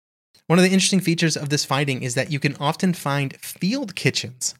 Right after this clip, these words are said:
listed alongside tanks in battle reports as targets worth calling out as being destroyed, which I think says everything that needs to be said about their importance. The Soviet experience on the receiving end of these raids,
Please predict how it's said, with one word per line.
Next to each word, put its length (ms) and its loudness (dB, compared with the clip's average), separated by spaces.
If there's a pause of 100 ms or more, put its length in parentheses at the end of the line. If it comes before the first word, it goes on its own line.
listed 520 0
alongside 880 0
tanks 640 2
in 180 -2
battle 360 2
reports 580 -4
as 200 -2
targets 560 -2
worth 380 0
calling 420 0
out 340 -2 (300)
as 160 -2
being 240 -2
destroyed, 540 -6 (460)
which 100 -2
I 80 2
think 160 0
says 420 2
everything 440 2
that 100 -2
needs 160 -2
to 80 -4
be 80 -4
said 440 -2
about 240 -2
their 160 -4
importance. 640 -4 (1080)
The 60 2
Soviet 440 2
experience 760 -2
on 160 -2
the 80 0
receiving 600 2
end 220 2
of 100 2
these 240 0
raids, 460 0